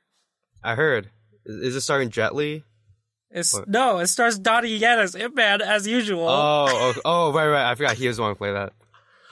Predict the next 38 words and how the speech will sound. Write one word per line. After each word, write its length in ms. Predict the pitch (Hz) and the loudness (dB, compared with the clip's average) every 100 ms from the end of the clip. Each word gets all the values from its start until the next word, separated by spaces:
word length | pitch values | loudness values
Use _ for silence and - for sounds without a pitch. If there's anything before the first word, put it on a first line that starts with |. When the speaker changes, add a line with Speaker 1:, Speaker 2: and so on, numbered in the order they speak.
| - | -4
Speaker 1:
Oh, 240 | 185 233 190 | 0 2 2
Speaker 2:
Um, 240 | 180 180 | 2 -2
Don-, 120 | - | 0
Speaker 1:
actually. 320 | 196 233 156 135 | 0 2 2 2
Speaker 2:
Donnie 320 | 214 269 247 | 2 2 2
Yen, 200 | 233 254 | 2 2
shout 300 | - 220 233 | 0 2 2
out 80 | 233 | -2
to 60 | |
Donnie 300 | 190 196 202 | -2 0 0
Yen. 340 | 196 160 156 151 | -2 0 0 2
Speaker 1:
Yes, 240 | 202 - | 2 2
Speaker 2:
but 60 | 196 | 2
also, 240 | 226 240 | 4 4
Speaker 1:
Star 260 | 240 170 196 | 4 2 2
Wars? 300 | 220 - - _ - | 0 -4 -14 _ -6
Like. 300 | 110 101 - _ _ 254 _ _ _ - | -4 -4 -8 _ _ _ _ _ _ -16
Speaker 2:
Yes. 520 | 202 233 240 - - _ _ _ _ _ _ | -6 -2 -2 -4 -14 _ _ _ _ _ _
Also, 420 | 202 269 294 208 | 2 2 2 0
though, 460 | 170 160 147 139 151 _ _ _ - _ - | 2 2 2 -2 -4 _ _ _ -20 _ -2
uh, 340 | 160 151 151 | 0 0 -2
this 300 | 170 185 - - - | -2 0 0 -4 -12
fourth 280 | - 220 220 | 0 0 0
Ip 200 | 208 285 | -2 -2
Man, 420 | 302 190 170 220 247 _ _ | 0 2 2 0 -8 _ _
this 160 | 196 | -4
is 80 | 202 | -2
why 200 | 190 185 | 0 0
I 20 | |
brought 240 | 170 170 165 | 2 0 0
it 120 | 156 | 0
up, 320 | 190 170 139 _ _ _ | 0 0 -4 _ _ _
is 280 | 175 170 - _ _ _ _ _ _ _ | -4 -2 -4 _ _ _ _ _ _ _
Ip 180 | 208 233 | 0 0
Man 340 | 233 220 214 196 | 2 2 2 2
versus 440 | 196 202 208 175 | 0 0 -2 -6
Bruce 360 | 160 180 180 185 | -2 -2 0 -4
Lee, 460 | 185 226 160 - | -4 -6 -8 -12